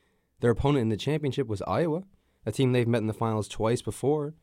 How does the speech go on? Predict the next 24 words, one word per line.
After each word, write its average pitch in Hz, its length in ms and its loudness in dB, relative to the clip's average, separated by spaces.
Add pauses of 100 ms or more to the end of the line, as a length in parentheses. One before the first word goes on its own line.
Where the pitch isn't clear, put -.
(760)
a 110 80 0
victory 113 380 0
in 107 80 0
twenty 110 240 0
fourteen 117 600 -4
and 95 120 -4
a 87 100 -2
loss 113 540 -4
in 92 120 -8
twenty 90 260 -8
twenty-one. 95 480 -10 (1080)
The 95 100 -6
Hawkeyes 98 560 -2
bested 110 360 -4
the 90 60 -6
Badgers 92 420 -6
one 101 240 -2
to 95 100 -6
zero 113 460 -2
thanks 98 240 -2
to 92 140 -4
a 87 100 -4
first-half 85 580 -6
goal. 82 320 -6